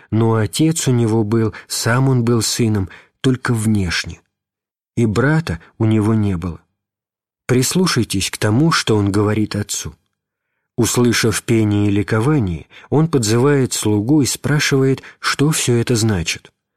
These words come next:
А слуга отвечает: "Брат твой пришел, и отец твой заколол откормленного теленка,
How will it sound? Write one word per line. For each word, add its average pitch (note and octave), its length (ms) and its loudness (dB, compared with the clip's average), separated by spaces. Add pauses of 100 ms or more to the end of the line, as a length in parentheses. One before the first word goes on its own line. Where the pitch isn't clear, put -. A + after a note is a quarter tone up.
(300)
А G#2+ 120 0
слуга C3 400 0
отвечает: A#2 720 -4 (440)
"Брат D#3 440 0
твой G2+ 260 0
пришел, G#2+ 520 -4 (260)
и A2+ 80 0
отец A#2+ 460 0
твой A#2+ 220 2
заколол A#2 640 0
откормленного B2+ 720 0
теленка, A2+ 640 -2